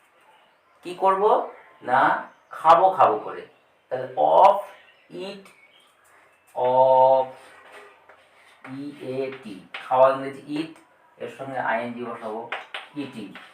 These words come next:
kept thinking of eating, খাবো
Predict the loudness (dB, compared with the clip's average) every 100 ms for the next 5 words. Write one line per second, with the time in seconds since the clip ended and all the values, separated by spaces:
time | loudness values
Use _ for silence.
0 | -6 -4 -4 -8 -20 -18 -14 -14 -12 -12
1 | -10 -10 -14 0 2 4 2 -6 -14 -16
2 | -16 -20 -20 -20 _ _ _ _ _ _
3 | -20 -4 0 0 0